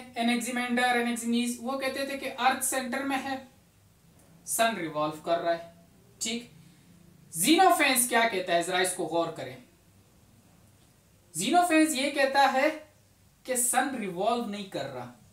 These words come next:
बल्कि straight line में जा रहा है। ये देखें sun, ये sun हो गया,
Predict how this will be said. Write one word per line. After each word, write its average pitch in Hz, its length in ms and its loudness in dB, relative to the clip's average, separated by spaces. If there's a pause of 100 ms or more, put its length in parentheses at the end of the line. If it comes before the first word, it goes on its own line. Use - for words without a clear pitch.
(260)
बल्कि 254 320 0
straight 240 540 0
line 170 200 0
में 156 140 -4
जा 151 140 -2
रहा 143 100 -4
है। 143 120 -2
ये 185 80 4
देखें 190 240 -4
sun, 214 400 -2 (680)
ये 190 160 -2
sun 202 220 0
हो 233 220 -4
गया, 240 380 -4